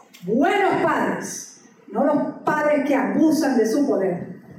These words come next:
¿sabes cómo los buenos padres nos sentimos cuando los hijos nos obedecen? ¿Verdad que nos sentimos bien? Si mandas a botar la basura a tus hijos y que tu hijo rápido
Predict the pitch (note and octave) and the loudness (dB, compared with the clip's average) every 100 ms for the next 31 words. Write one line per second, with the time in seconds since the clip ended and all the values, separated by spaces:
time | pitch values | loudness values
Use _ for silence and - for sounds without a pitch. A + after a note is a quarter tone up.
0 | - - - F#4 G#4+ G#4 G#4 G4+ F#4+ F#4 | -20 -20 -4 0 2 4 2 4 4 4
1 | F#4+ F4+ F#4+ F#4 F#4 F#4 E4+ E4+ D#4 E4+ | 4 2 2 2 4 4 4 2 4 4
2 | F#4 F#4 E4 D#4 C#4+ C4 - F4 F4 E4+ | 4 4 4 4 2 2 4 4 4 2
3 | - - - - _ _ B3+ C#4+ D4 D4 | 0 -4 -8 -18 _ _ 0 4 4 4
4 | - - C4 - - - - - - - | 4 2 2 2 0 -6 -12 -20 -20 -20
5 | - _ _ _ - _ _ _ _ _ | -20 _ _ _ -20 _ _ _ _ _
6 | _ B3 C4 G#4 G#4 F#4+ D#4+ C#4 F#4 F#4+ | _ 0 2 4 2 2 2 2 2 2
7 | F#4+ F#4+ - A#3+ A3 - - _ _ - | 4 4 4 2 -2 -8 -20 _ _ -20
8 | - _ - _ _ _ - C#4 - - | -20 _ -20 _ _ _ -6 -6 -8 -16
9 | D#4+ - _ - - - D#4+ E4 F#4 G4 | -20 -20 _ -20 -16 0 2 2 2 2
10 | F4 D#4+ F4 F#4 F4 D#4+ F#4 F#4 F#4 F4+ | 2 2 2 2 2 4 4 4 2 2
11 | D#4 - G4 E4 C#4+ - - - F4 F4+ | 2 2 4 4 2 -2 -4 2 2 4
12 | F4+ F4 F4+ F#4+ F#4+ G4 G4+ G#4+ | 4 6 6 6 4 4 4 4